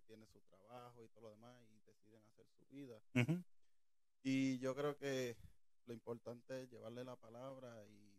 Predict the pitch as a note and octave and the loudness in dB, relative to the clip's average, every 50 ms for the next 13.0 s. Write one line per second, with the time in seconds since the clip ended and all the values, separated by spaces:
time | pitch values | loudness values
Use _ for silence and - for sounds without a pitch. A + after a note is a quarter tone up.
0 | - - - G#2 G#2 - G#2 G#2+ A2 G#2+ A2 A2+ A2 A2 - - A2 G#2 A2 A2+ | -20 -20 -18 -18 -18 -16 -14 -12 -10 -10 -10 -10 -10 -8 -6 -6 -6 -6 -10 -12
1 | A#2 A2 G2+ G#2 - - - - - - - - - A#2 A#2 A2+ A2+ G#2+ G#2 G2+ | -14 -14 -14 -16 -18 -20 -20 -20 -20 -20 -20 -20 -20 -16 -10 -8 -8 -8 -8 -10
2 | - - - - - - - - - - - - _ - F#2+ G2+ G2+ - - - | -14 -18 -20 -20 -20 -20 -20 -20 -20 -20 -20 -20 _ -20 -18 -18 -18 -18 -14 -12
3 | - - G#2+ G#2 G#2 G2 F#2+ G2 F#2 F2 - - C#2+ - - - - - - - | -12 -12 -12 -14 -18 -18 -18 -18 -20 -20 -20 -20 -20 -20 -20 -20 -20 -20 -16 -12
4 | - - - - - - - - - - - - - - - - - G2 F#2 F#2+ | -12 -12 -12 -14 -20 -20 -20 -20 -20 -20 -20 -20 -20 -20 -18 -18 -18 -18 -20 -18
5 | G2 G#2 A2+ A#2 - - - - - - - - C3 C3 C#3 D3+ D3+ D3+ D3+ D#3 | -18 -18 -20 -20 -20 -20 -20 -20 -20 -20 0 6 8 10 10 10 8 8 6 6
6 | - D#3+ D3 D3 C#3+ C#3 D3 D3+ D3+ D3 - - C3 - B2 A#2+ - - A#2 A#2+ | 8 6 6 6 4 2 4 4 2 2 -2 -8 -12 -12 -12 -14 -12 -10 -8 -8
7 | B2 A#2+ - - B2 B2 A#2+ A#2 A2+ - - - - - - - - _ _ _ | -8 -8 -10 -12 -16 -16 -18 -18 -20 -20 -20 -20 -20 -20 -20 -20 -20 _ _ _
8 | _ _ _ _ _ _ _ _ _ _ - - - - - - - - A#2 A2+ | _ _ _ _ _ _ _ _ _ _ -20 -20 -20 -20 -20 -20 -20 -20 -20 -20
9 | - - - - - - - - - - - - - - - - - - - _ | -20 -20 -20 -20 -20 -20 -20 -20 -20 -20 -20 -20 -20 -20 -20 -20 -20 -20 -20 _
10 | _ _ _ _ _ - G2+ F#2+ F#2 F#2+ G2+ G#2 - - - - - - - - | _ _ _ _ _ 6 10 10 12 12 10 8 4 -2 -12 -16 -18 -18 -20 -20
11 | - - - - - _ _ _ _ _ _ _ _ _ _ _ _ _ _ _ | -20 -20 -20 -20 -20 _ _ _ _ _ _ _ _ _ _ _ _ _ _ _
12 | - D#3+ F#3+ F#3+ G3+ D3+ B2+ - B2+ C3+ C#3+ D#3+ E3+ F3+ F#3 F#3 G3 G3 F#3+ F3 | 6 6 8 10 10 10 10 8 8 6 6 6 6 2 2 0 0 0 0 0